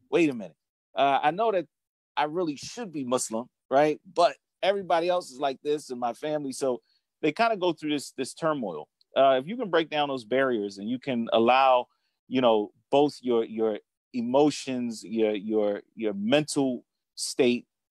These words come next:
the, the, the fitrah that you're upon, that cohesion with the intellectual, uh, appeal of Islam, then oftentimes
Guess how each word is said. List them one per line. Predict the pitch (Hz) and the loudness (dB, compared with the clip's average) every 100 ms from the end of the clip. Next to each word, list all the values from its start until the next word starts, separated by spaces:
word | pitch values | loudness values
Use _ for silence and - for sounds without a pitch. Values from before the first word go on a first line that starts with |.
| _ | _
the, | - 120 117 113 | -6 -4 -2 -4
the, | - 110 104 - | -2 -2 -4 -6
the | 120 | -6
fitrah | - 196 - 143 | 0 -2 2 2
that | 120 117 - | 4 0 2
you're | 113 | -2
upon, | 101 120 113 107 98 _ _ - _ - | 0 0 2 0 -4 _ _ -20 _ -2
that | 143 147 | 0 0
cohesion | - 147 123 - 190 196 151 131 | -4 -6 -6 -10 -8 -6 -6 -8
with | 117 123 - | -4 -6 -4
the | - | -8
intellectual, | 156 170 - 131 123 139 151 - 143 131 127 110 - _ _ _ _ _ - | -6 -6 -4 -4 2 2 0 -4 -6 0 2 0 -4 _ _ _ _ _ 0
uh, | 120 120 113 - | 4 4 2 -2
appeal | 117 - - 233 165 85 - | -8 -10 -6 0 2 0 -2
of | 127 | -2
Islam, | 113 - 156 170 110 92 _ _ _ _ _ _ _ _ - 110 | -2 -6 -2 -2 -2 -8 _ _ _ _ _ _ _ _ -20 -6
then | 123 147 135 131 | 2 2 2 -2
oftentimes | - 165 214 170 151 151 139 135 131 | 2 4 4 -2 -2 2 2 2 -6